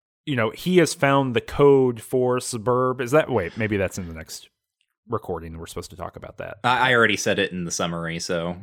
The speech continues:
Speaker 1: Oh, that's right. That's right.
Speaker 2: Right.
Speaker 1: That's right.
Speaker 2: I,
Speaker 1: Uh,
Speaker 2: I,
Speaker 1: but yeah,
Speaker 2: yeah.
Speaker 1: so he, he's found the game somewhere else in the world, uh, or universe.
Speaker 2: Yeah. Aradia found it, and, uh, he's, like, helped, he's, like, helped compile it.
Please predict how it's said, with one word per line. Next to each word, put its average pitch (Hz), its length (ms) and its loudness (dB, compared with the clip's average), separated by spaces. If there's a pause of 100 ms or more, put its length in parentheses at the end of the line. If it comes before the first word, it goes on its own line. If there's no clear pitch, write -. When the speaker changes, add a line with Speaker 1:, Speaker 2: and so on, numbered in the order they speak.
Speaker 1:
Oh, 135 160 4
that's 110 220 -2
right. 85 180 -12
That's - 180 -16
right. 98 100 -6
Speaker 2:
Right. 85 100 0
Speaker 1:
That's 82 120 -6
right. - 220 -16
Speaker 2:
I, 107 120 4
Speaker 1:
Uh, 131 160 2
Speaker 2:
I, - 40 4
Speaker 1:
but - 100 6
yeah, 165 200 4
Speaker 2:
yeah. 170 80 -10
Speaker 1:
so 175 100 4
he, 170 200 2
he's 170 200 -2
found 165 400 2
the 127 60 0
game 104 420 -2
somewhere 107 600 -2
else - 380 -8
in 90 140 -12
the 80 80 -12
world, 80 480 -14 (640)
uh, 82 380 -12 (260)
or 110 120 -10
universe. 98 640 -14
Speaker 2:
Yeah. - 260 -14
Aradia 123 480 4
found 95 360 0
it, 82 260 -6
and, 87 480 -2
uh, 82 200 -4
he's, 110 360 -2
like, 87 220 -2 (120)
helped, - 380 -6 (100)
he's, 113 220 -2
like, 104 140 0
helped - 320 -6
compile 76 560 -6
it. 71 160 -10